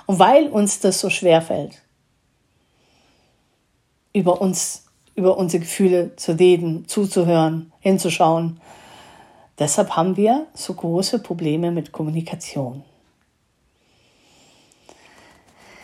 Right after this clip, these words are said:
Ja, Freunde der gepflegten Hundehaltung, wie geht's euch damit?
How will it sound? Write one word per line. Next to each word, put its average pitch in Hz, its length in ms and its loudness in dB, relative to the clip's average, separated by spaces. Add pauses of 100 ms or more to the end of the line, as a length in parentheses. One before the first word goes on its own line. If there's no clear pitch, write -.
(800)
Ja, 269 140 6
Freunde 254 340 2
der 214 120 0
gepflegten 214 460 0
Hundehaltung, 170 760 2 (1800)
wie 196 100 0
geht's 208 240 0
euch 254 260 4
damit? 175 400 0